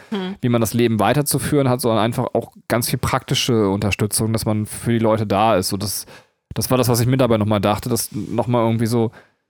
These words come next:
Speaker 2: so mitzugeben, als ich mir dann irgendwie vorstellte, wenn ich selber so in der Lage wär, ähm,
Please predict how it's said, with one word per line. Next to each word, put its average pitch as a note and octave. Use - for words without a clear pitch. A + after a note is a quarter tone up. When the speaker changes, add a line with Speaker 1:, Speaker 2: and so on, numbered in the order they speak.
Speaker 2:
so -
mitzugeben, A#2
als G#2+
ich A#2+
mir B2
dann A#2
irgendwie A2+
vorstellte, A#2+
wenn A2
ich G#2
selber B2+
so C3
in B2+
der A#2+
Lage A2+
wär, A2+
ähm, G#2